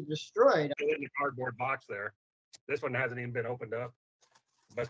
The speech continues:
Speaker 2: they were actually, it wasn't defective product. It was brand new product. There's a whole bunch of E Ts squished together.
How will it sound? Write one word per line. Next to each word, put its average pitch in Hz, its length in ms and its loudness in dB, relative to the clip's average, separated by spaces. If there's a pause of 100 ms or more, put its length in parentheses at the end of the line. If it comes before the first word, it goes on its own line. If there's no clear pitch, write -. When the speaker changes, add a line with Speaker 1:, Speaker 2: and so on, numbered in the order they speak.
Speaker 2:
they 135 100 4
were 143 100 6
actually, 139 460 4
it 127 160 -4
wasn't 147 200 0
defective 127 440 -2
product. 131 380 0
It - 20 -2
was 110 100 -4
brand 123 280 0
new 135 100 -4
product. 104 400 -4 (300)
There's 139 160 4
a - 20 -2
whole 135 140 4
bunch 175 140 4
of 156 40 0
E 123 260 -4
Ts 139 440 -4
squished - 360 -4
together. 101 400 -4